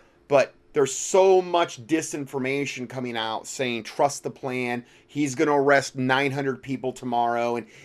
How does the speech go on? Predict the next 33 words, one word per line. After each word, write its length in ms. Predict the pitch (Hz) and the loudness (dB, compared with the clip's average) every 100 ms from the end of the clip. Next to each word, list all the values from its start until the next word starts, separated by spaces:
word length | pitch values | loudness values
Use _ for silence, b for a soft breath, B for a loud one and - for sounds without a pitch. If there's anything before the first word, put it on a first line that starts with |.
| b b | b b
he's, 380 | 151 156 131 - _ - | -4 -2 -2 -8 _ -6
you 120 | 139 | 2
know, 120 | 127 | 2
playing 340 | 127 160 147 | 2 0 0
four 260 | 139 156 151 | 0 2 2
D 100 | 139 | 2
chess," 380 | 131 151 131 - | -2 0 0 0
and 80 | 127 | -4
they're 100 | 127 | -2
all, 140 | - 123 | -4 -2
that, 240 | 139 135 - | 0 0 -4
that 260 | 135 139 139 | -6 -2 -2
it's 180 | 135 - | -4 -8
just, 440 | 143 160 - - _ _ _ _ _ _ _ _ _ _ _ _ b b b b b _ _ _ | -2 -2 -2 -16 _ _ _ _ _ _ _ _ _ _ _ _ b b b b b _ _ _
evidently, 580 | 123 147 143 143 135 123 | 2 4 4 2 0 -2
it's, 380 | 113 117 - - | -2 -4 -6 -6
it's 240 | 123 - - | -6 -6 -4
enough 360 | 127 135 143 | 0 4 2
of 120 | 143 | 2
a 60 | 113 | -4
con 420 | - 147 147 156 | -4 0 2 0
job 420 | 117 117 107 104 | -2 -4 -4 -8
where 140 | 107 110 | -8 -8
the 100 | 107 | -4
vast 380 | 120 120 123 123 | 0 2 0 -6
majority 400 | 113 120 127 113 | -6 -2 -2 -2
of 40 | |
people 240 | 113 110 | -6 -6
are 60 | 107 | -8
still 200 | - 131 | -4 -6
buying 320 | 104 107 101 | -6 -10 -8
into 200 | 110 117 | -6 -8
this. 380 | 82 60 - - | -8 -14 -14 -16